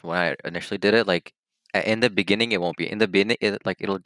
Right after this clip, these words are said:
basically be, like, you'll be a passenger in your own dream, but you'll realize that, like, you're awake. Um, and, like, it, it'll be, like, a bit more, like, experiential and real. And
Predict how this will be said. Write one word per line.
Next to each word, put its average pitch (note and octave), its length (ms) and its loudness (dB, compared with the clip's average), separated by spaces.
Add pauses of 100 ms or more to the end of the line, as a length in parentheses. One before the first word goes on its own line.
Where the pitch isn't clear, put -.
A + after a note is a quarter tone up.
(140)
basically G2+ 340 -2
be, F#2+ 120 -2
like, F2+ 260 0
you'll G2 140 -6
be G#2 120 2
a G2 40 2
passenger G2+ 580 0
in F#2+ 100 0
your F2 120 2
own F#2 160 -2
dream, F#2+ 340 -2 (260)
but F2+ 120 2
you'll F2+ 140 2
realize E2+ 640 2
that, E2+ 160 2
like, D#2+ 260 -2
you're E2 140 0
awake. D#2 460 -4 (300)
Um, E2 300 -2
and, F2 140 -6
like, D#2+ 120 0
it, F#2+ 120 4
it'll G2 120 2
be, F#2 120 2
like, F2 140 2
a F2+ 40 -4
bit F2+ 200 -2
more, E2+ 280 0
like, D2+ 220 0 (280)
experiential E2 580 -2
and D#2 140 -8
real. D#2+ 280 -2 (200)
And - 80 -4